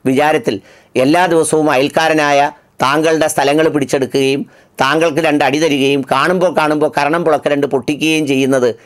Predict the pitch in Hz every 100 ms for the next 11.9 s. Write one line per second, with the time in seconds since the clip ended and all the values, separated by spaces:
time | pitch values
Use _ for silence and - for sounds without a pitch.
0 | _ _ 117 127 156 165 170 135 131 156
1 | 147 139 135 135 127 120 123 - - _
2 | _ - 117 135 156 123 131 123 113 107
3 | - _ 127 120 143 143 113 - 101 104
4 | 101 92 80 _ _ _ _ 117 117 139
5 | 151 143 131 131 - 120 127 170 160 165
6 | 139 135 127 123 123 107 104 98 101 101
7 | 92 - _ _ _ - 127 160 196 175
8 | 170 170 170 156 143 151 151 143 - -
9 | _ _ _ - 120 147 156 156 151 -
10 | 127 135 202 185 170 180 165 156 156 123
11 | _ _ _ - 139 147 156 151 160